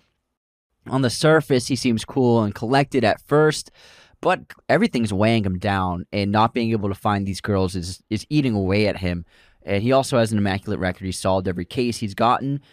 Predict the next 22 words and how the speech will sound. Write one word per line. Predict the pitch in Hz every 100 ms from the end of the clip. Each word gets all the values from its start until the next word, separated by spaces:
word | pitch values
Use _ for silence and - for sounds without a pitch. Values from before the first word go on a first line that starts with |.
| _ -
and | 120
this | 143 -
is | 135 -
clearly | - 131 131
the | 113
hardest | 95 113 110 -
case | 110 104
he's | 87
ever | - 110 113 107
undertaken. | 107 139 190 - 90 - 92 98 _ _ _ -
So, | -
you | 110
know, | 104 98
just | - 143 - - _ - - _
twenty-four | - 180 - 143
hours | 147 156 117
of | 110
a, | 101 _
a | 113
missing | 123 117 110
child | 120 135 131 98 - _ -
is | 107 -